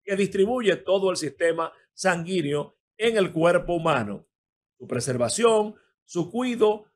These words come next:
su conservación como elemento fundamental para preservación de la vida es fundamental. Sin embargo, en esa multidimensionalidad del corazón, prefiero referirme a ese corazón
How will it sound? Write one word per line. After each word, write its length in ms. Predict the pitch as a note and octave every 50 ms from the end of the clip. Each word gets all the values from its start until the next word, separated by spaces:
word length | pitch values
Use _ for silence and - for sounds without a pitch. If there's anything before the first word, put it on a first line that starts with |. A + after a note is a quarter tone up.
| _ _
su 260 | _ - A3+ B3+ C#4+ C#4
conservación 760 | A#3 A#3 G#3+ F3+ - G3+ G#3 G3 F#3 F3+ - F#3+ F#3+ F#3 E3+
como 180 | F#3 E3 D#3+
elemento 460 | D#3 D3+ D3 E3+ F#3 F#3 F3 - F3 E3
fundamental 800 | - F3+ E3+ D#3 D#3+ D3+ D3+ D3 D3 - E3 E3+ E3+ - - _ _ _ _ _ _
para 260 | - A#3 A#3+ A#3 -
preservación 600 | - F#3+ D#3+ - E3+ F3 F3 D3+ - F3+ F#3 F#3
de 80 | F#3+ F3+
la 100 | E3 D#3+
vida 380 | F#3+ G3+ F#3+ F#3+ F#3 F#3+ - - _ _ _ _
es 160 | G3+ G3 -
fundamental. 720 | A3 A3 G#3 G3+ F#3 F3+ E3+ - - B2 A2+ G#2+ G2+ - - _ _ _ _ _ _
Sin 160 | _ A3 A#3
embargo, 720 | A#3 A#3 A3+ C4 C4 B3 A#3+ G3 F3 F3+ F3+ F3+ F3+ - _
en 180 | F#3+ F3+ F3 G3
esa 360 | A#3 A#3 - A#3+ A3+ G#3 -
multidimensionalidad 1700 | D#3+ D3 D3+ F3+ G#3+ A#3 A3+ A3 A3 - G#3+ G3+ - - D3+ D3 G#3+ G#3+ G3 G3+ F#3+ F#3 - F#3+ G3 F#3 F3+ E3+ E3+ D#3 C#3+ F3+ G#3 A3 F#3+
del 180 | E3 F#3 E3+ D3
corazón, 600 | - F3+ F#3 F#3 F3+ - F#3+ F#3 D#3+ D#3 D#3 - _ _ _ _ _ _
prefiero 360 | G3+ G3 G3 A#3+ A#3+ C4 A#3+
referirme 500 | A#3 A3+ - G#3 F#3+ G3 G3+ G3 F#3 F3
a 120 | D#3+ E3+
ese 200 | F3+ E3 G3+ G3
corazón 640 | G3+ F3 E3+ D#3+ C#3+ - - F3+ F#3 F3+ F3+ F3 F3